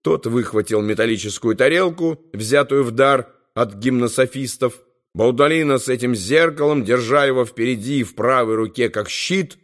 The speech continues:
повёрнутый к чудовищу, левый загородил глаза, дабы не встретиться с ним взором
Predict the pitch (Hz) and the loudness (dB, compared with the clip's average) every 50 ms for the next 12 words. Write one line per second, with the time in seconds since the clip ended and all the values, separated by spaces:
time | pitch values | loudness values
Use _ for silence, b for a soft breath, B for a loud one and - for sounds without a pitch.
0 | _ _ _ _ _ - 107 120 139 143 139 131 135 131 127 104 135 139 127 110 | _ _ _ _ _ -2 0 2 4 4 4 4 2 0 0 0 2 0 0 0
1 | - _ _ _ - - - - 143 139 143 135 135 135 131 117 - - - 127 | -4 _ _ _ -14 -8 -2 -2 2 4 4 4 4 4 0 -4 -6 -4 -4 -4
2 | 117 110 - _ _ _ - 107 113 127 131 147 160 165 175 170 170 165 143 110 | -4 -4 -10 _ _ _ -2 0 2 4 4 6 6 6 6 4 2 0 -2 -2
3 | 117 113 110 123 123 123 131 143 143 135 113 120 120 127 131 113 101 120 135 123 | -4 -2 0 0 0 2 2 0 -2 0 2 4 4 4 2 2 0 0 0 0
4 | 110 98 113 113 107 110 117 123 123 110 - - 123 123 110 120 117 107 120 110 | 0 0 0 0 0 0 0 0 -2 -2 -2 0 0 0 0 -2 -4 -6 -6 -6
5 | - - 123 127 123 113 110 110 131 135 117 107 101 98 90 82 | -4 -2 0 0 0 -2 -2 2 2 4 4 2 0 -4 -8 -10